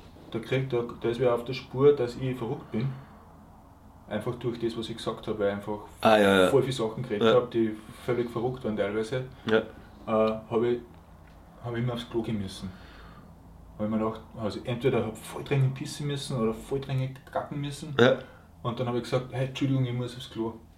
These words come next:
Speaker 2: Ja.
Speaker 1: Und dann hab ich immer, bin ich, so bin ich immer aus dieser Situationen rausgekommen.
Speaker 2: Ja, ja.
Speaker 1: Und das war so stark, dass ich halt geglaubt hab, ah, okay,
Speaker 2: Ich hab zum Beispiel
Speaker 1: deswegen muss man überhaupt scheißen, weil, weil jedes Mal, wenn's arg wird, dann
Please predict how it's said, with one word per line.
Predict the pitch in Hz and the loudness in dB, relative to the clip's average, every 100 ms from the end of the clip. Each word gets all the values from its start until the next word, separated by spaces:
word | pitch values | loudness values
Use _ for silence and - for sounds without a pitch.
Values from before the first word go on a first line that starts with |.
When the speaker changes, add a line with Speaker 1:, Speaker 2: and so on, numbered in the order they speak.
| - | 4
Speaker 2:
Ja. | 113 107 - - - - | 6 6 0 -18 -14 -8
Speaker 1:
Und | 110 117 | -6 -2
dann | 107 | -2
hab | 113 | -2
ich | |
immer, | 117 113 | -2 -6
bin | - 117 | -6 -6
ich, | 117 | 0
so | 127 | 2
bin | 127 123 | 2 0
ich | 120 | -2
immer | 113 | -4
aus | 107 | -8
dieser | 113 110 | -10 -12
Situationen | - 110 107 - 104 98 | -12 -12 -12 -8 -8 -8
rausgekommen. | - - - 104 | -10 -14 -8 4
Speaker 2:
Ja, | 120 120 - - - | 6 6 2 -10 0
ja. | 95 - - - - - - - - - - - - - - - | 2 2 -8 -16 -12 -10 -12 -18 -20 -20 -20 -20 -20 -20 -20 -8
Speaker 1:
Und | 123 113 | -4 -2
das | 107 | 0
war | 113 | 0
so | - 131 | 2 0
stark, | - 113 113 | 2 2 4
dass | 117 | 2
ich | 113 | 2
halt | 113 | 0
geglaubt | 117 - - | 0 -2 -2
hab, | - | 0
ah, | 101 - - - - - | 0 0 -6 -20 -20 -18
okay, | - 104 98 - - - - - - - | -10 -6 -6 -10 -16 -20 -20 -18 -10 4
Speaker 2:
Ich | 120 | 4
hab | - | 6
zum | 117 | 6
Beispiel | - - 123 | 6 4 2
Speaker 1:
deswegen | 123 | 2
muss | 117 | -2
man | 117 117 | -4 -2
überhaupt | 127 107 - | 0 -2 0
scheißen, | 98 95 - 107 | -2 -2 -6 -4
weil, | 104 98 | -2 -2
weil | 101 98 | -4 -4
jedes | 107 110 117 | -4 -6 -4
Mal, | 107 107 107 | -2 -2 -2
wenn's | 110 101 - | -4 -6 -4
arg | 101 | -4
wird, | 110 107 104 | -4 -6 -6
dann | 104 | -6